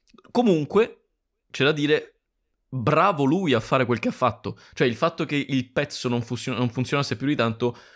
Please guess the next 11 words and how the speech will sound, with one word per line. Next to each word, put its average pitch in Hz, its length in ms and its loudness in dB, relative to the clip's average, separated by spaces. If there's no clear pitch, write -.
non 147 380 0
significa 143 540 -2
che 127 100 -2
lui 123 240 2
non 113 140 0
sia 113 140 -2
stato 107 200 -4
molto 117 380 -2
bravo 110 300 0
a 104 40 0
mantenere, 110 1000 0